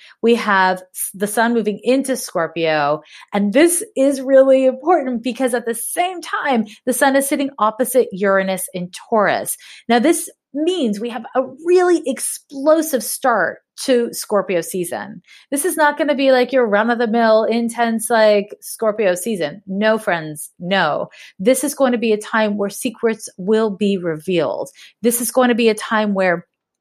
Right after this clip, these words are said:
much of what we have considered to be too taboo to talk about,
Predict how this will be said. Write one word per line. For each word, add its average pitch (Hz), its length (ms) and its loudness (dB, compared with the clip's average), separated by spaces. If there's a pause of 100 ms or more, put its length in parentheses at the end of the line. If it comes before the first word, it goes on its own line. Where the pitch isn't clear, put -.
(300)
much 220 380 2
of 214 200 0
what 220 180 2
we 233 120 0
have 226 100 0
considered 220 600 -2
to - 120 -6
be 185 300 -4
too 233 180 -8
taboo 208 300 -2
to 175 100 -10
talk - 220 -6
about, 170 380 0